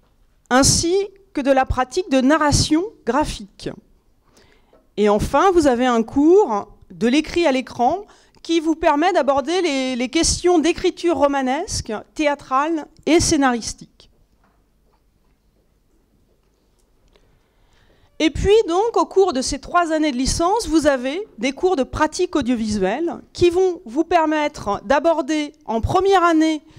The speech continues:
la prise de vue et de son, ainsi que l'écriture critique. En deuxième année,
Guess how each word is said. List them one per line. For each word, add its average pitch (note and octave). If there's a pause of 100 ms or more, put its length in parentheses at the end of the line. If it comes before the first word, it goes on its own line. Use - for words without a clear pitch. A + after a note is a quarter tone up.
(880)
la C#4
prise E4
de D4+
vue C4+
et A3+
de G3+
son, B3+ (1160)
ainsi B3
que D#4+
l'écriture C4+ (160)
critique. - (1400)
En B3+
deuxième D#4+
année, C#4